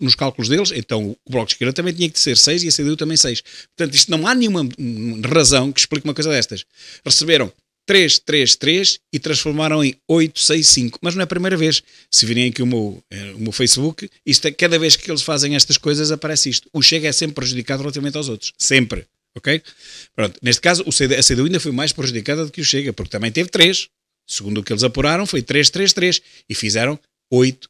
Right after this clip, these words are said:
seis cinco. Agora, comparar a Iniciativa Liberal com a C D U, a C D U talvez compare.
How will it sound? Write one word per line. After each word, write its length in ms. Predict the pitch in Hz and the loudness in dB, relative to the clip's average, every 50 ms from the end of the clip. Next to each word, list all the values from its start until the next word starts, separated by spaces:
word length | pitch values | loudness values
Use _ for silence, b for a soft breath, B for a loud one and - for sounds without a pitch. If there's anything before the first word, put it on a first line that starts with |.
| _ | _
seis 480 | - - - - 110 104 104 104 - - _ - | 0 2 2 2 2 -2 -2 -4 -10 -12 _ 2
cinco. 400 | - - 117 95 85 - _ _ _ B B B B B B B B B B | 2 2 2 2 -6 -12 _ _ _ B B B B B B B B B B
Agora, 360 | - 120 113 120 117 113 110 | -2 0 0 0 0 0 0
comparar 640 | 101 - - 160 180 - - 156 143 123 107 104 107 | -2 0 0 0 0 0 -2 -4 -2 -2 -2 -2 -2
a 40 | 110 | -2
Iniciativa 480 | 117 117 104 113 101 - 139 131 127 | 0 0 0 -2 -2 -4 -6 -4 -4
Liberal 460 | 120 123 107 104 101 92 87 90 - _ | -4 -4 -4 -4 -6 -8 -10 -12 -16 _
com 260 | - 135 117 104 104 - _ _ _ _ _ _ _ | -6 -6 -6 -6 -8 -12 _ _ _ _ _ _ _
a 40 | 113 | 0
C 140 | - 165 160 | 2 4 4
D 80 | 196 233 | 2 2
U, 120 | 277 254 - _ - | 0 -4 -8 _ 0
a 80 | 165 | 2
C 140 | 156 - 220 | 4 4 4
D 80 | 190 202 | 4 4
U 80 | 226 | 2
talvez 260 | 180 170 165 185 185 - | 2 0 0 2 0 0
compare. 460 | - 139 113 98 - 101 85 - | 0 0 -4 -4 -6 -8 -10 -10